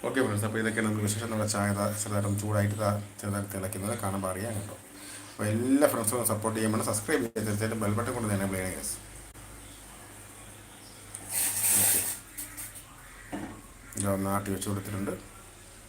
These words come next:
നമ്മുടെ ചായക്കടയിലൊക്കെ എപ്പോഴും ഈ ചായക്ക് ഒരു വെറൈറ്റി ടേസ്റ്റ് വരുന്ന കാര്യം എന്ന് വെച്ച് കഴിഞ്ഞാൽ അത് എപ്പോഴും ഇങ്ങനെ തീയിൽ അലന്ന് അലന്ന് അലന്ന് കിടക്കുന്നതുകൊണ്ടാണ് ആ ഒരു പ്രത്യേക രുചി അതിന് വരുന്നത്. അപ്പോൾ എത്രത്തോളം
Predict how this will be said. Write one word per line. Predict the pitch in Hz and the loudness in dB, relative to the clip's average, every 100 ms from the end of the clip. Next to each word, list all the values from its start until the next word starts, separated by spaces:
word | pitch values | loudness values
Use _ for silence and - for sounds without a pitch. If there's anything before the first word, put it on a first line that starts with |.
| - - - - - - | -18 -18 -16 -14 -12 0
നമ്മുടെ | 135 143 | 4 4
ചായക്കടയിലൊക്കെ | 127 123 135 139 139 135 131 | 4 4 4 4 4 4 2
എപ്പോഴും | 123 127 135 127 127 | 4 4 2 -2 -4
ഈ | 123 117 - - 117 | -2 -4 -6 0 4
ചായക്ക് | 113 127 123 135 117 | 6 6 2 2 2
ഒരു | 120 | 2
വെറൈറ്റി | 113 123 131 127 | 4 4 2 2
ടേസ്റ്റ് | 113 - 127 | 0 2 0
വരുന്ന | 117 120 113 | 0 2 2
കാര്യം | 107 | 4
എന്ന് | 117 | 2
വെച്ച് | 110 113 | 0 0
കഴിഞ്ഞാൽ | 110 101 101 - - - - - - - - - - - - - - - - - - - - - - - - - 107 | 2 2 0 -6 -10 -10 -10 -8 -10 -10 -12 -14 -14 -14 -14 -12 -12 -14 -16 -16 -18 -18 -18 -16 -16 -16 -16 -2 2
അത് | 110 123 123 | 4 4 4
എപ്പോഴും | 120 156 165 170 160 | 4 8 10 10 10
ഇങ്ങനെ | 147 147 147 - - | 12 10 8 0 2
തീയിൽ | 131 143 147 123 | 6 8 10 8
അലന്ന് | 117 135 139 120 | 8 6 6 6
അലന്ന് | 127 127 | 6 4
അലന്ന് | 120 131 131 | 4 4 4
കിടക്കുന്നതുകൊണ്ടാണ് | 117 107 135 131 117 104 120 110 | 4 2 0 2 4 4 4 2
ആ | 110 113 | 2 2
ഒരു | 113 - | 0 -6
പ്രത്യേക | 101 - 139 147 135 104 | -8 -2 2 4 4 4
രുചി | 104 113 | 2 4
അതിന് | 101 92 | 4 2
വരുന്നത്. | 101 - - - - - - - | 0 -6 -6 -10 -14 -16 -16 -6
അപ്പോൾ | 110 | -2
എത്രത്തോളം | 101 117 123 123 | -2 -2 0 0